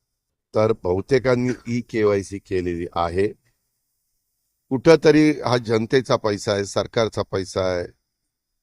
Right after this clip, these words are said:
चुकीच्या पद्धतीनं जाऊ नये. जो लाभ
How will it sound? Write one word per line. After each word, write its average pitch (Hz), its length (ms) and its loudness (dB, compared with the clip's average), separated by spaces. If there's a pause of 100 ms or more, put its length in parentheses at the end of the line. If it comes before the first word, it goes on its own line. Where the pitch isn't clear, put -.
(120)
चुकीच्या 135 420 -2
पद्धतीनं 113 640 -2
जाऊ 101 280 0
नये. 95 340 -4 (460)
जो 135 160 6
लाभ 117 300 0